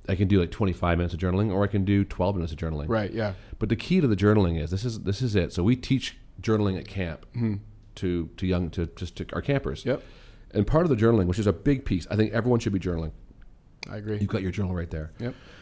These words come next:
Speaker 1: Um, and I think part of the journaling process is, it doesn't matter. People always get hook-,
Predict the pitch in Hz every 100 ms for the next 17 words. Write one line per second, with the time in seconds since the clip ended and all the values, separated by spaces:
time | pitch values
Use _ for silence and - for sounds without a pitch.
0 | - 92 98 98 95 - 104 101 - 110
1 | 139 139 92 139 151 110 110 127 117 92
2 | 87 85 87 85 - - - - 104 101
3 | 95 - - 104 135 156 123 113 107 104
4 | 135 143 135 120 101 - 104 -